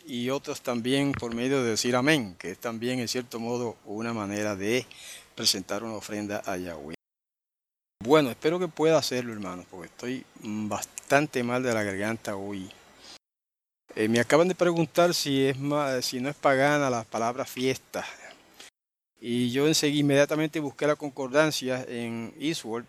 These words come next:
y encontré la palabra fiesta más de sesenta veces en la escritura, incluyendo la Torá. Y la busqué solamente en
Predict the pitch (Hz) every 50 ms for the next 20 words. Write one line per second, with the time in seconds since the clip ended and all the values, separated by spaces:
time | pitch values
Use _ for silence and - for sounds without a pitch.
0 | - - - 113 113 117 110 110 - 117 110 107 - - 135 147 147 143 131 -
1 | 123 120 123 135 139 143 139 135 131 123 113 - - - - - - - - -
2 | - _ _ - - - 147 156 151 - - - 127 123 117 - - 131 127 127
3 | 123 123 131 147 147 147 156 143 - 127 - 151 156 165 - - 139 135 139 151
4 | 143 - 143 131 127 123 117 117 117 110 - - - 113 101 - 123 135 139 123
5 | 101 92 92 - 98 98 110 117 123 123 123 117 - 113 110 120 117 107 98 -
6 | - _ - - - - - - - - - _ - 127 120 131 131 120 - -
7 | 156 143 170 175 170 170 175 185 180 - - 185 170 160 151 147 143